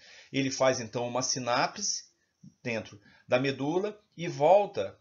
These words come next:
a partir, esse estímulo então, é, é a despolarização do sensitivo, acaba despolarizando essa fibra nervosa ou esse neurônio motor, e ele então vai atuar no músculo, que é o órgão efetuador.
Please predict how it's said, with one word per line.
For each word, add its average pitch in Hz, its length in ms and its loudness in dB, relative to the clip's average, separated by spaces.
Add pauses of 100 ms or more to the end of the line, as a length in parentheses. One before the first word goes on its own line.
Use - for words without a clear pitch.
(100)
a - 80 -12
partir, 135 640 -6
esse - 200 -8
estímulo 160 480 -6
então, 120 640 -6
é, 104 360 -4
é 104 180 -8
a 101 80 -2
despolarização 113 1120 -2 (260)
do 107 140 -8
sensitivo, 117 1000 -4 (240)
acaba 131 380 2
despolarizando 139 1300 -2 (200)
essa 127 240 0
fibra 110 540 -4 (840)
nervosa 110 720 4
ou 120 160 -2
esse 117 220 -2
neurônio 110 380 -2
motor, 151 480 -2 (200)
e 143 140 -2
ele 135 140 0
então 120 400 -4
vai 120 240 4
atuar 120 380 2
no 147 80 -4
músculo, 123 460 -6
que 151 100 -8
é 147 40 2
o 135 80 -2
órgão 104 280 0
efetuador. 113 640 -6